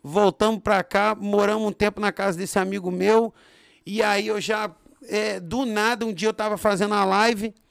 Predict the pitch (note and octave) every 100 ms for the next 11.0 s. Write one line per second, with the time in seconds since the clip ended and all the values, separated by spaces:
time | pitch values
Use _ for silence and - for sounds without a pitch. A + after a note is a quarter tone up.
0 | _ _ - D#3+ F#3+ G3 F#3+ F#3 F#3 F#3
1 | F#3+ F3+ - F#3+ F3+ F#3 D#3 - G#3 A#3
2 | C4 _ _ _ _ _ - G#3 A3+ G#3
3 | G#3 A3+ B3+ B3 A3 B3 B3 A#3+ A#3 A#3+
4 | A3 A3 A3 G3+ A3 - A3 G#3+ A3 G3+
5 | A3+ A3+ G#3+ F#3+ F#3 A3+ F#3 E3 - _
6 | _ _ _ _ _ _ _ _ - A#3+
7 | C4+ C#4+ C#4 E4 C#4 C#4+ D4 C#4+ D#4+ D4+
8 | B3+ C#4 D4+ D#4 E4+ E4 C#4 C#4+ B3+ B3
9 | B3+ G#3+ G3+ B3 G#3 G3+ F#3+ G3+ E3+ -
10 | G3+ B3+ - G#3 G3+ F3 - G3 A#3+ A3+